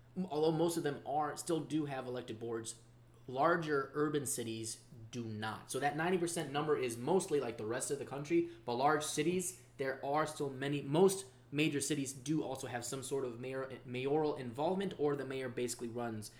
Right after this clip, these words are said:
the school board. So, for example, C P S has about three hundred sixty-one students. L A, Houston, Atlanta, and Miami all have, uh, boards, but New York City, Boston, Philadelphia, Baltimore, Cleveland all have,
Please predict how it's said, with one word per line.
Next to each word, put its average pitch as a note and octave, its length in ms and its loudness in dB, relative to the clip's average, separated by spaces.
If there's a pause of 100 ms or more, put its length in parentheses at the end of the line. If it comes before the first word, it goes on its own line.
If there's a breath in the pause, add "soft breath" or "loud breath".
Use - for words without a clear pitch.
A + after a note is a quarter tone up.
(140 loud breath)
the B2+ 80 -4
school C#3 240 2
board. G#2 220 -2
So, C#3 160 2
for D3 140 2
example, C#3+ 460 -2 (220 loud breath)
C G#3+ 180 0
P F#3 140 4
S F3 140 4
has E3 100 0
about C3+ 220 -2
three D#3+ 120 2
hundred D3+ 280 -2
sixty-one D#3 400 0
students. D#3 420 -2 (240 loud breath)
L F#3+ 180 8
A, F3 240 6
Houston, E3+ 500 2
Atlanta, D#3+ 640 2 (340 loud breath)
and C#3 280 -2
Miami C#3+ 560 2
all C3+ 220 2
have, C3 380 0 (180)
uh, A#2 180 -4
boards, D#3+ 400 4
but B2+ 180 -2
New C3+ 60 -2
York B2 220 -2
City, E3 320 4
Boston, C#3+ 540 0
Philadelphia, B2+ 580 -2
Baltimore, A#2+ 460 -4
Cleveland A#2+ 420 -6
all A#2 180 -6
have, A2 440 -8